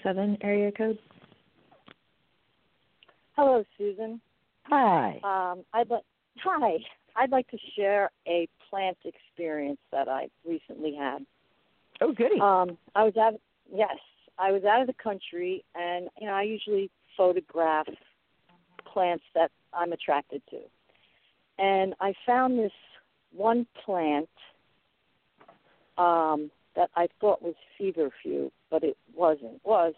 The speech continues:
Speaker 2: so the name of my little story is Synchronicity: a powerful plant ally,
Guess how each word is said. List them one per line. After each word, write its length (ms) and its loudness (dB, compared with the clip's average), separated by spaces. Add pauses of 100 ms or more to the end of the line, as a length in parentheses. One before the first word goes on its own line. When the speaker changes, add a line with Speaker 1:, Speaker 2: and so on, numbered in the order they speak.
Speaker 2:
so 260 -4 (640)
the 60 -8
name 260 0
of 80 -4
my 200 -2
little 380 -2 (580)
story 600 2
is 280 -4 (1080)
Synchronicity: 880 -2 (300)
a 60 -8 (140)
powerful 500 2
plant 440 -6 (260)
ally, 600 2